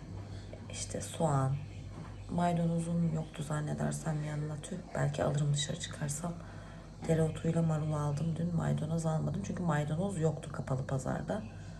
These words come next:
Ee, öyle yani arkadaşlar, menüde ciğer var. Tabii Bade su her zamanki gibi yemiyor. Ona ayrıca bir şey yapacağız. Ne yaparım bilmiyorum. Ne isterse onu yapacağız artık.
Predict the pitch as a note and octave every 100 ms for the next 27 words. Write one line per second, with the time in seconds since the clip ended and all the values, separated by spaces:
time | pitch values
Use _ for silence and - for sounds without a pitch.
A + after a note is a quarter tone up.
0 | - - - - - - - - - -
1 | E3 E3 D#3+ E3 E3 E3 E3 E3+ E3 F#3+
2 | G3 F#3+ E3 E3 E3+ E3+ - E3+ E3 E3
3 | E3 E3+ D#3+ E3+ E3+ F3 E3+ E3 D3 D#3
4 | E3+ - E3+ E3 D#3 D#3 D3+ D3+ D#3 D#3
5 | D#3 D3 D3 - - C#3+ C#3+ D3 C#3+ C3
6 | C#3 E3+ - - - - - - D#3+ D#3
7 | D#3 D3+ C#3 D3 - - C#3+ C3+ - -
8 | E3+ - - - - - - - - -
9 | - - - - - - - D#3 - D3+
10 | E3 F3 D3+ C#3+ C3+ C3+ - - - -
11 | - - - - D3 C#3+ - - C#3+ E3+
12 | D#3+ C#3+ - C#3+ C#3+ C#3+ - - - -